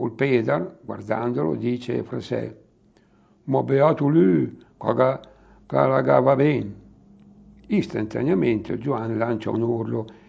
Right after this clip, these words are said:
e settantatré imprecazioni, mettendo un dito in bocca e fa tre giri su se stesso.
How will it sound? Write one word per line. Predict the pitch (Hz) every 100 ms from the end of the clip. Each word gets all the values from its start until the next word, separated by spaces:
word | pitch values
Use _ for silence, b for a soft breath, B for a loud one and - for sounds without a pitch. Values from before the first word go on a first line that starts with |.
| B B
e | - 123
settantatré | - 127 123 - 131 131 123 127 135 160 190
imprecazioni, | 165 135 127 120 123 110 147 175 120 120
mettendo | 117 120 - 135 123
un | 123
dito | 123 156 170 151
in | 143
bocca | 233 190 196 196 B B _
e | 127
fa | 120 143
tre | - 135
giri | 113 139 160 139
su | 120 -
se | - 120
stesso. | - - - - -